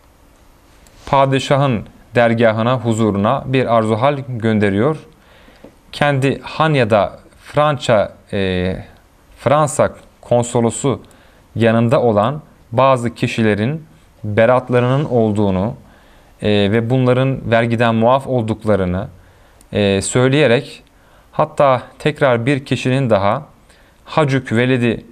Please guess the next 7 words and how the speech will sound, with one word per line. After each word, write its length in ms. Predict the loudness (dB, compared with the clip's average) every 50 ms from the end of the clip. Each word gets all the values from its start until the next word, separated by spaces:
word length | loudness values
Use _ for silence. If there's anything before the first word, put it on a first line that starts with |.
| -8
Mıgırdıç 720 | -4 -2 -2 0 0 0 0 0 0 -2 -4 -4 -8 -14 -14 -16 _ _ _ _ _ _ _ _ -4
Nam 400 | 0 2 2 2 0 -2 -4 -10 -14 -12 -6
Nefer'in 560 | -2 -2 -2 0 0 0 0 0 0 0 2
de, 240 | 2 2 0 0 -4 -10 -18 _ _ _ _ _ _ _ _ _ -4
e, 80 | 0 0
yine 800 | 2 2 2 2 0 0 0 0 2 2 0 0 -4 -8 -14 -18 -20 -20 -20 _ -8
beratın 760 | -6 0 2 2 4 4 4 2 0 0 -2 -4 -2 -4 -4